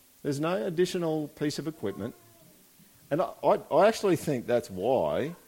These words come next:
uh, it feels like you're putting yourself out there so much when you sing, right? Because it's like, "Ah, it wasn't the guitar or the drums. It was the drums. I dropped one of the sticks."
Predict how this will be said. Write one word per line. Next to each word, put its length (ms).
uh, 240
it 160
feels 380
like 140
you're 100
putting 280
yourself 400
out 240
there 180
so 240
much 320
when 160
you 60
sing, 440
right? 280
Because 280
it's 160
like, 200
"Ah, 220
it 40
wasn't 280
the 60
guitar 580
or 100
the 80
drums. 340
It 60
was 120
the 60
drums. 380
I 80
dropped 240
one 140
of 60
the 60
sticks." 560